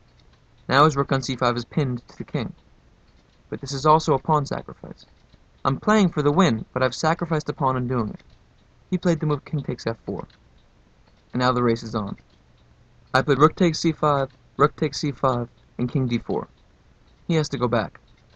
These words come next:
Rook c seven. Rook c eight is the more natural looking option. It's logical to be further away from my king,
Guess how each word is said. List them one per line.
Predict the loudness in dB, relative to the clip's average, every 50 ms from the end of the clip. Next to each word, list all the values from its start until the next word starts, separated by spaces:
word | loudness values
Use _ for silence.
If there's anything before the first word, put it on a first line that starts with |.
| _ _
Rook | 0 0 0 0
c | -2 -6 -4
seven. | -2 -4 -4 -4 -6 -10 -14 _ _ _ _ _ _ _ _ _ _ _ _ _ _ _ _
Rook | 2 2 2 2
c | 0 2 4 4
eight | 4 4
is | 2 2
the | 2 2
more | 2 4 4 4
natural | 4 4 2 2 0 -2 -2 0 0
looking | 0 0 0 0
option. | 2 2 2 0 -2 -6 -8 -10 -10 _ _ _ _ _ _ -20 _ _ _ _ _ -12
It's | -6 2
logical | 6 8 8 8 8 4 0 -4 -2
to | -2
be | -2 -4
further | -4 0 2 4 4 6 6 6
away | 6 6 4 4
from | 2 0 -2 -4
my | -4 -4
king, | -4 -4 -4 -4 -4 -6